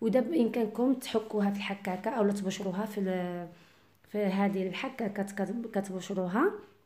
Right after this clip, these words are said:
وكتجي الصراحة لذيذة. فهاد الفطور هذا معروف بزاف في إسبانيا، فين ما مشيتي تفطر في كافيتيرياس أو في ريستورانتيس كتقول لهم: "خصني، آه، بان كون طوماطي"،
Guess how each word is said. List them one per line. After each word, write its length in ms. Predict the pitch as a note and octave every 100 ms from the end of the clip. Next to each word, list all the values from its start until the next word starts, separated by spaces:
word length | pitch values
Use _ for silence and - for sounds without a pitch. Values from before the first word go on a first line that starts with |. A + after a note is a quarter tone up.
| _ _ _ _ _ - -
وكتجي 460 | A#3+ - G#3 G#3+
الصراحة 540 | G#3+ - G3+ G3+ G3 E3+
لذيذة. 500 | F#3 G#3+ A3+ F#3+ F#3+
فهاد 280 | G3+ F#3+
الفطور 280 | G3 - A3+
هذا 380 | F3+ F3+ F#3+ G#3+ - - - G3
معروف 260 | F#3 G#3+
بزاف 400 | F#3+ F3 G3+ G3+
في 60 | -
إسبانيا، 800 | F#3+ - F3+ F3 F3+ F#3+ A3+ B3 - - -
فين 160 | G#3
ما 60 | G#3+
مشيتي 440 | B3 A3 G#3+ G3+
تفطر 320 | G3 - - F#3+
في 480 | - G3+ F#3+ F#3 F#3
كافيتيرياس 840 | G#3+ G#3 G3+ F#3 F3+ G3 G#3 G3+
أو 200 | B3 F#3
في 100 | F#3
ريستورانتيس 760 | F#3+ F#3+ F#3+ F#3 F3 G#3 B3 B3
كتقول 340 | G#3 G#3 G3
لهم: 180 | G3 G#3+ - - -
"خصني، 460 | G#3+ G#3 G#3 A#3+ A#3+
آه، 460 | F#3 F3+ F3 F3 E3+
بان 140 | A3 A3+
كون 220 | A3+ G3+
طوماطي"، 480 | G3 F3 E3+ -